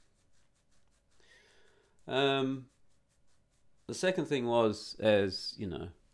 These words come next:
weak and ineffectual and hopeless and cowardly as it is, I went back to the Catholic Church. So I went back, uh,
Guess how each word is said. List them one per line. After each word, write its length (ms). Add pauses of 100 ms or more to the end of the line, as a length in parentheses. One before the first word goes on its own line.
(420)
weak 300
and 80
ineffectual 580
and 120
hopeless 680 (180)
and 100
cowardly 520
as 100
it 100
is, 280
I 80
went 200
back 200
to 60
the 60
Catholic 460
Church. 680 (580)
So 200
I 80
went 160
back, 200 (1700)
uh, 460